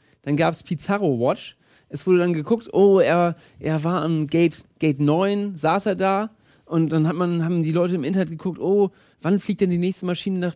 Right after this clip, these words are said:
nach Bremen? Oh, das ist in, in zwanzig Minuten von Gate elf. Und da war schon klar, okay, alles klar, der wird auf jeden Fall in diese Maschine steigen. Ähm, und dann haben wir beim Flugradar wirklich den ganzen Flug von Claudio Pizarro, äh, gestern Abend um Viertel vor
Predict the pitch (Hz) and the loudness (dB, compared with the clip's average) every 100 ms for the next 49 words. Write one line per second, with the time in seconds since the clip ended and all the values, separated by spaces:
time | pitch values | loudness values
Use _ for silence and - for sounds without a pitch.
0 | - 160 170 151 143 196 190 - 240 226 | -8 -8 -8 -8 -4 -4 -2 0 2 2
1 | 170 160 175 170 165 135 170 175 190 175 | -2 -2 -4 -6 -6 -6 -6 -4 -4 -2
2 | 175 202 175 180 - - - 190 151 156 | -4 -4 -4 -8 -10 -10 -2 0 2 2
3 | 151 - 190 202 214 - _ _ _ - | 0 0 2 4 2 -2 _ _ _ -4
4 | 165 151 165 196 - 170 139 151 165 120 | -2 0 0 -4 -4 -2 -2 -4 -4 -4
5 | 139 - 147 135 139 _ _ 143 143 147 | -4 -4 0 0 -2 _ _ 0 0 0
6 | 127 156 165 170 110 143 165 175 156 143 | -4 -4 -2 -2 -4 -4 -4 -4 -4 -4
7 | 165 123 - 104 120 170 - _ _ _ | -6 -6 -4 -4 -4 -6 -12 _ _ _
8 | _ _ _ _ 135 143 139 139 - 156 | _ _ _ _ 0 2 0 -4 -4 0
9 | 160 185 180 165 165 165 - 247 - 135 | 2 2 0 0 0 0 -2 -2 0 0
10 | 123 131 156 190 175 - - _ _ - | 2 0 -2 -2 -4 -6 -12 _ _ -4
11 | 160 156 214 226 - 202 - 196 175 185 | -2 0 -2 -4 -6 -8 -4 -4 0 0
12 | 185 190 175 - 185 165 175 - _ _ | 2 0 -6 -6 -4 -4 -6 -8 _ _
13 | _ _ - 143 170 214 160 160 170 185 | _ _ -4 -2 0 -2 0 0 -2 -4
14 | - 151 147 135 - 190 - 170 151 151 | -4 -4 -2 -4 -2 -2 0 2 2 0